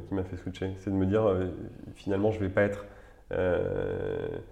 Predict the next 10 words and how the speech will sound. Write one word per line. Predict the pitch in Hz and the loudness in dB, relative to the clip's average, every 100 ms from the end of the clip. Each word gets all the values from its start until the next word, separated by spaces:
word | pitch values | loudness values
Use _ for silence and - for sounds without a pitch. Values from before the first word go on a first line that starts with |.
| - - - - - - - - - | -20 -20 -20 -20 -20 -20 -20 -16 -8
je | 95 | 0
vais | 104 | 2
pas | 107 | 6
être | 110 | 4
suiveur, | - - 110 120 135 92 - - | 4 0 4 6 6 4 0 -2
mais | 101 | 0
je | 92 | 2
vais | 98 | 2
être, | 101 - | 2 2
euh, | 95 95 90 92 92 | 2 2 0 -2 -2